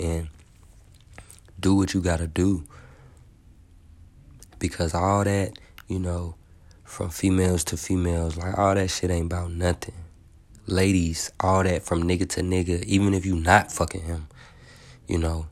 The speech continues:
that shit is nothing. This is the State of Relationships twenty twenty-two, and the shit is not going good at all.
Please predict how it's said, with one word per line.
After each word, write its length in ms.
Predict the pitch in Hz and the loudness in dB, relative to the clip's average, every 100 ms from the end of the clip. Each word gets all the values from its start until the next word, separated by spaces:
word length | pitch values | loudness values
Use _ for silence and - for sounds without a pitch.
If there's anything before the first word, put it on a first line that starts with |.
| - | -6
that 160 | 101 | -4
shit 220 | 95 101 87 | -2 -2 -2
is 120 | 76 | -4
nothing. 540 | 87 95 104 - 87 - - - - | 0 0 0 -4 -6 -10 -20 -20 -12
This 200 | - 107 | -4 -2
is 140 | 120 113 | 0 0
the 100 | 95 | 0
State 320 | - 92 98 | 2 2 2
of 140 | 90 | 2
Relationships 840 | 87 85 90 - 87 85 87 - - - - | 0 0 0 0 -4 -4 -6 -10 -20 -20 -10
twenty 300 | - 92 85 | -4 -4 -4
twenty-two, 760 | - 92 87 - 98 95 85 - - - - - - - | -4 -6 -6 -4 0 0 0 -10 -20 -20 -20 -20 -18 -6
and 120 | 90 | -4
the 60 | 90 | -4
shit 240 | - 110 | 0 2
is 140 | 101 | 2
not 260 | 85 90 - | 0 0 0
going 360 | 90 90 87 80 | -2 0 0 0
good 420 | 90 120 104 - - - - - - | 2 2 0 -4 -14 -20 -20 -20 -4
at 160 | 90 82 | 0 2
all. 420 | 101 135 87 | 2 2 -2